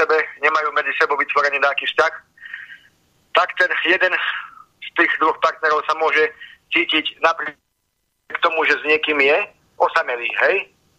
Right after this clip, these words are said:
Osamelý. Samota je, keď človek je sám, že nemá doma nikoho. Sám je, hej? A tá, tá, tá samota je dakedy lepšia ako osamelosť.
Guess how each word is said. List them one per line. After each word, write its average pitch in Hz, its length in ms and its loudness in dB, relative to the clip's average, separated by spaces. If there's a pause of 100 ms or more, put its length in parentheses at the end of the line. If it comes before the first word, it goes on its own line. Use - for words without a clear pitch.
(240)
Osamelý. 131 560 -2 (400)
Samota 170 560 0 (480)
je, 151 160 0
keď 160 220 2
človek 160 340 2
je 147 240 2
sám, 165 400 0
že 143 320 0
nemá 151 320 2
doma 143 240 0
nikoho. 139 400 -4 (480)
Sám 135 240 2
je, 110 120 -6 (120)
hej? 151 80 4
A 135 160 4
tá, 131 160 2 (400)
tá, 135 100 4 (300)
tá 139 80 4 (320)
samota 170 480 0
je 156 80 -2
dakedy 165 320 0
lepšia 156 400 2 (320)
ako 147 320 2
osamelosť. 110 500 -2